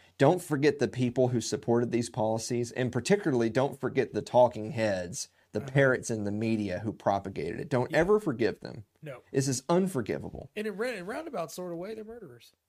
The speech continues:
Speaker 1: I mean, yeah. I mean, they've absolutely
Speaker 2: Yeah.
Speaker 1: contributed to so many of the societal ills, and it's just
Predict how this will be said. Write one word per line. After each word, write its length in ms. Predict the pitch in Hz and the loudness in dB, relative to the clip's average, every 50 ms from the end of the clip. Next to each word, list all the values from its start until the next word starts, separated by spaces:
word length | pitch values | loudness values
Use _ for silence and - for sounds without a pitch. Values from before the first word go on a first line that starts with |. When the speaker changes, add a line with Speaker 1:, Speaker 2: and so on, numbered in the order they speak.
| _ _ _ _ _ _ _ _ _ _ _ _ _ _ _ - | _ _ _ _ _ _ _ _ _ _ _ _ _ _ _ 4
Speaker 1:
I 60 | 143 | 6
mean, 220 | 151 160 160 156 | 6 6 6 6
yeah. 280 | 151 165 202 226 202 - | 6 6 4 4 2 4
I 80 | - 156 | 4 6
mean, 180 | 160 165 160 151 | 6 6 6 6
they've 200 | 156 151 139 160 | 6 6 6 6
absolutely 640 | 165 196 190 - - 165 156 165 165 143 151 147 139 | 6 4 4 2 2 2 4 4 4 4 2 0 2
Speaker 2:
Yeah. 80 | - | 0
Speaker 1:
contributed 760 | 147 135 123 - - 147 143 147 143 139 117 110 110 110 107 - | 0 -2 -2 2 4 6 6 6 6 4 4 4 2 0 -2 0
to 380 | - 131 120 117 110 107 98 - | 2 2 2 2 2 0 -4 -4
so 240 | 98 - - 127 123 | -2 0 2 2 2
many 240 | 127 127 123 127 127 | 2 2 2 2 0
of 120 | 120 107 104 | 0 0 0
the 80 | 101 | 0
societal 640 | - - 117 113 - 117 117 117 120 113 113 110 101 | 0 0 0 2 4 4 4 4 2 2 0 0 0
ills, 440 | 101 107 110 107 98 95 117 - - | 0 0 0 0 0 -4 -6 -8 -6
and 140 | - 113 110 | -4 -4 -2
it's 120 | 110 - | -2 -2
just 340 | 120 117 - - - - | 0 0 0 -2 -2 -6